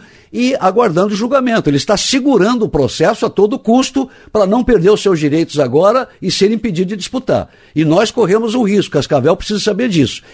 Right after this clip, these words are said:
Ele é condenado, pode ser afastado a qualquer momento, podemos ter uma administração, caso ele vença, eu não acredito, uma administração sob júdice, o que é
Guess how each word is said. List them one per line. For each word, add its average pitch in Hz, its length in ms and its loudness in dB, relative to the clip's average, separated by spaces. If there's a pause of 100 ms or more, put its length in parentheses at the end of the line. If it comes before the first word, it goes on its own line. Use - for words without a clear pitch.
Ele 131 180 0
é - 60 0
condenado, 226 880 2 (260)
pode 202 240 0
ser 208 220 0
afastado 147 560 0
a 123 40 -2
qualquer 175 360 0
momento, 185 500 0 (120)
podemos 190 480 0
ter 208 120 2
uma 185 120 2
administração, 160 680 -2
caso 160 400 0
ele 127 140 2
vença, 143 340 -2
eu 131 60 0
não 131 80 0
acredito, 135 540 0 (280)
uma 165 120 2
administração 180 720 0
sob 131 260 -2
júdice, 190 560 0 (220)
o 156 100 2
que 180 320 0
é 214 200 2